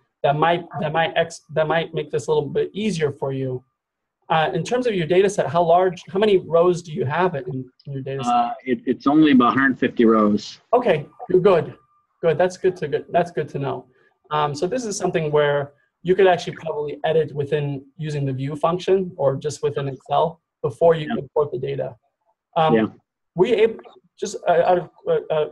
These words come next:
Speaker 1: out of curiosity, were you able to import the data using the read dot C S V function I, I gave, or have you tried that?
Speaker 2: I, I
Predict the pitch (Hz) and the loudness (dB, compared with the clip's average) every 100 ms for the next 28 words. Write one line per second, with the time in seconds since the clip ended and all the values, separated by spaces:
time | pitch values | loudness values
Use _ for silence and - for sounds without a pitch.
0 | - 156 151 185 180 180 143 160 214 285 | -4 -4 0 2 2 2 0 2 4 2
1 | 285 - 247 269 233 226 220 202 208 208 | -2 -4 -4 0 2 2 0 0 2 0
2 | 196 196 190 185 160 151 147 - 156 175 | -2 0 2 2 2 0 -2 -8 -8 0
3 | 160 156 - 170 175 185 - _ _ 180 | 0 0 -6 -6 -8 -10 -12 _ _ -2
4 | 185 196 190 180 180 175 185 190 165 147 | -2 0 2 2 -2 -4 -2 -2 -2 -4
5 | 151 151 - - 156 165 175 - _ _ | -8 -12 -14 -4 0 2 2 0 _ _
6 | _ _ _ - 147 143 139 131 127 _ | _ _ _ -4 2 4 4 2 -4 _
7 | _ _ _ _ _ _ _ _ 139 139 | _ _ _ _ _ _ _ _ 0 4
8 | 135 127 | 6 4